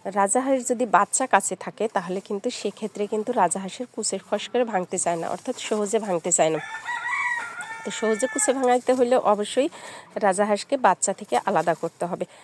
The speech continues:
আচ্ছা, একটা ভাইয়া এর মধ্যে প্রশ্ন করছিলেন যে, "আপু, আমার রাজাহাঁসের আসলে আমি, উম, বাচ্চা আলাদা করতে পারছি না, খুব চিল্লাচিল্লি করছে এবং বাচ্চা আর মা আলাদা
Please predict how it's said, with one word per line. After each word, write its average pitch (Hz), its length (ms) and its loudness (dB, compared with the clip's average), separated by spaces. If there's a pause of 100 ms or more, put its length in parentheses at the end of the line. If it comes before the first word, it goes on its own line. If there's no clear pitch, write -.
(180)
আচ্ছা, - 160 -6 (140)
একটা 262 280 0
ভাইয়া 269 260 4
এর 254 100 4
মধ্যে 240 220 2
প্রশ্ন 226 340 -2
করছিলেন 240 460 0
যে, 247 200 0
"আপু, 208 240 -2
আমার 196 280 4
রাজাহাঁসের 214 680 0
আসলে 190 440 0
আমি, 185 260 0 (640)
উম, 180 400 -4
বাচ্চা 233 440 4 (260)
আলাদা 190 300 6
করতে 185 280 -4
পারছি 185 320 0
না, 240 120 0
খুব 202 360 -6 (200)
চিল্লাচিল্লি 196 640 0
করছে 214 380 0
এবং 214 260 2
বাচ্চা 208 480 4
আর 247 60 4
মা 208 200 4 (140)
আলাদা 190 360 2